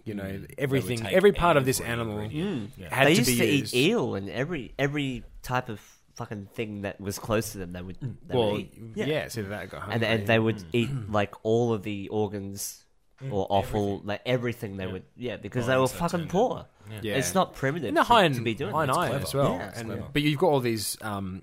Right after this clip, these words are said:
Speaker 1: these, uh, these organs. I think it's mainly, like, the, the liver and the kidneys and some other crap as well.
Speaker 3: Yeah. <laughs>
Speaker 1: Um, like, ground up, and it's, everyone goes, "Oh, it's just in a sheep's stomach," you know.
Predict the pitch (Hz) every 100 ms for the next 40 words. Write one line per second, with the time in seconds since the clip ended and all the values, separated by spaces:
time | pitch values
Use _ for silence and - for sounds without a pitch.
0 | - 110 110 98 92 - - _ _ -
1 | - 87 85 85 98 92 - 120 123 71
2 | 69 - - 113 107 - 95 90 85 78
3 | 69 - 87 82 85 - 92 92 90 82
4 | 80 - _ 95 85 - 90 90 87 85
5 | - 90 80 78 80 _ _ _ - -
6 | - - 92 85 82 - _ - 76 78
7 | 90 92 85 104 120 104 - - - 117
8 | 107 107 101 98 - 127 - _ _ 120
9 | 101 107 117 107 101 107 87 - 107 98
10 | 90 - _ - _ - 139 143 76 -
11 | 151 151 139 117 156 156 127 - 131 117
12 | 104 - 110 92 - - 117 82 - -
13 | 101 85